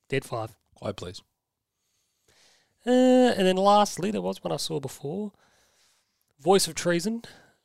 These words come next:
Speaker 1: Look at some of the recent premiership coaches and tell me which one of them isn't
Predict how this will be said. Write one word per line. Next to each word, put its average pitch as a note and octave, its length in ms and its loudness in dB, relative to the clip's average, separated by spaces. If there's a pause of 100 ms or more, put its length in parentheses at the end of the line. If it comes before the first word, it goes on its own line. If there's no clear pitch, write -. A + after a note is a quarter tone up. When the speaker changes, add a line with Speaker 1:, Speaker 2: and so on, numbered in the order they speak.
(220)
Speaker 1:
Look F3 160 -10
at - 60 -4
some D#3 180 0
of C#3+ 160 2
the C#3 80 -6
recent E3 420 -2 (220)
premiership D#3 420 -4
coaches C#3+ 380 -4
and C3 80 -10
tell C#3+ 160 -2
me C3+ 100 -2
which C3+ 240 -10
one C#3 140 0
of B2+ 60 -8
them C3+ 200 -4
isn't D3+ 260 -4